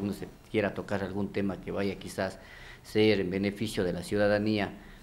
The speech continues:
Entonces, no ha habido mucho que tampoco que decir, querer apuntar a una obra, porque no hemos tenido algunas obras grandes, además que es la vialidad que se está viniendo trabajando en las, en las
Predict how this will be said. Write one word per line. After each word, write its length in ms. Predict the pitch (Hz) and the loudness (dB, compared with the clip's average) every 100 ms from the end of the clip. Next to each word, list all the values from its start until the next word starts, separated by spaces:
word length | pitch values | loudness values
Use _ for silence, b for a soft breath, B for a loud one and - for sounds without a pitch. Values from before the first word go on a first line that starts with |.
| B B - | B B -2
Entonces, 880 | 110 107 113 110 - 120 110 104 | 0 2 2 2 2 4 4 2
no 320 | 113 117 120 139 | 0 2 6 6
ha 40 | |
habido 300 | 156 170 135 | 6 6 6
mucho 640 | 120 139 139 - 135 - | 6 4 4 4 4 4
que 400 | - 110 104 101 | 4 6 6 4
tampoco 840 | 107 110 - - 110 107 98 95 95 | 2 0 0 0 2 4 4 2 -2
que 120 | - | 0
decir, 720 | 110 104 127 123 123 120 107 - | 0 0 -2 2 4 2 -2 -8
querer 540 | - 107 120 117 110 - | -2 2 4 4 2 -2
apuntar 480 | 104 - 117 110 113 | -6 -4 -2 0 2
a 60 | 101 | 2
una 140 | 107 | 2
obra, 140 | 123 | 2
porque 200 | - 90 | 0 -4
no 60 | 98 | -2
hemos 200 | 104 98 | -2 -2
tenido 240 | 98 98 | -2 0
algunas 320 | 95 98 95 90 | -2 -2 -2 -2
obras 260 | 98 95 | -2 -2
grandes, 320 | 98 113 104 | -2 -2 -2
además 280 | 90 98 101 | -2 -2 -2
que 160 | - 101 | -2 -4
es 100 | 98 | -2
la 100 | 87 | -4
vialidad 480 | 95 98 101 104 107 | -2 0 0 -2 -2
que 60 | |
se 80 | - | -6
está 140 | - | -6
viniendo 260 | 95 104 90 | -4 -4 -4
trabajando 460 | - 92 - 101 95 | -4 -6 -4 -4 -4
en 60 | |
las, 220 | 87 - 107 | -6 -8 -8
en 180 | 95 | -6
las 240 | 92 87 | -6 -8